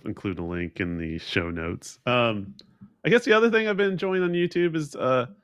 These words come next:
this Sarah Intuned. I don't know why I never saw her stuff, but, like, she's a former <laughs> aerospace, uh, mechanic. She knows her shit forwards and backwards, um,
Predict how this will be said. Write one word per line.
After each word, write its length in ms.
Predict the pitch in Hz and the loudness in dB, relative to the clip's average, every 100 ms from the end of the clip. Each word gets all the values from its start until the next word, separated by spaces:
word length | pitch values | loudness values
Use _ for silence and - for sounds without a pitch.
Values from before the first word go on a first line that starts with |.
| _ _ _ | _ _ _
this 120 | 123 | -4
Sarah 520 | - - 117 123 127 | -4 0 4 6 6
Intuned. 720 | 120 123 120 123 120 123 131 147 | 4 0 -2 -2 0 0 -2 0
I 80 | 139 | 2
don't 120 | 165 170 | 2 0
know 100 | 165 | -2
why 500 | 107 107 117 123 120 | 0 0 2 0 -2
I 120 | 117 | -6
never 340 | 110 107 117 | -6 -2 -4
saw 300 | 110 110 107 | -2 -2 -2
her 320 | 104 110 110 - | 0 0 0 -4
stuff, 440 | - - 95 - - | -10 -2 -2 -4 -8
but, 140 | 123 | -4
like, 180 | 127 113 | -2 -4
she's 200 | - 123 | -4 -6
a 40 | |
former 540 | 117 147 147 160 139 - | -4 2 4 6 4 4
<laughs> 20 | |
aerospace, 880 | 117 117 113 - 104 104 107 - - _ _ - | 4 2 -2 -4 -2 -2 -4 -16 -20 _ _ -4
uh, 300 | 113 107 104 - | 0 0 0 -4
mechanic. 560 | 110 110 101 104 - _ _ - - - | -4 0 0 0 -4 _ _ -16 -16 -14
She 160 | - 175 | -2 2
knows 240 | 170 220 170 | 6 6 4
her 120 | 131 | 0
shit 400 | - 180 151 - | 0 0 0 0
forwards 260 | 135 131 | 2 2
and 120 | 117 104 | 0 0
backwards, 580 | 117 117 107 104 101 - | 0 0 -4 -4 -8 -8
um, 380 | 117 110 104 | -2 -2 -2